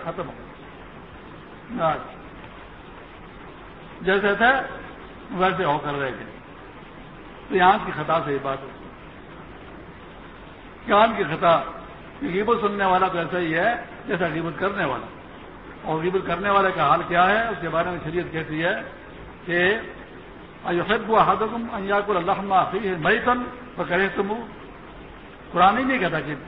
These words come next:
بھائی کی غیبت نہ کرو، یا بھائی کی غیبت کرنا جو ہے تو اس کا گو-، گوشت کھانا ہے۔ بڑے قرآن پاک تو، قرآن پاک کے اندر اسلوب بیان ہے، ہاں جی،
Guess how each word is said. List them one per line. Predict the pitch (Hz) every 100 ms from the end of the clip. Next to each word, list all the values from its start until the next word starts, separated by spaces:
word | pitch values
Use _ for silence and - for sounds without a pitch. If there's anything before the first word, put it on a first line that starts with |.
| -
بھائی | 143 185
کی | 170
غیبت | 165 190 170
نہ | 170
کرو، | 147 131 - - - - - -
یا | 165 165
بھائی | 156 170
کی | 196
غیبت | 165 185 180
کرنا | 175 180 175
جو | 156
ہے | 170
تو | - 151 131 - - - -
اس | 165
کا | 175 147
گو-، | 170 151
گوشت | 190 -
کھانا | 151 151
ہے۔ | 127 113 - - - - - - - - - - - - - -
بڑے | 151 190 208 202 202
قرآن | 170 160
پاک | 170 208 208 -
تو، | 196 214 214 - - - -
قرآن | 165 160
پاک | 170 185 214 190
کے |
اندر | 165 202 185 - - - - - -
اسلوب | - - 233 226
بیان | 170 156 185 170
ہے، | - - - - - - - - - - - - - - - - - - -
ہاں | 156
جی، | 165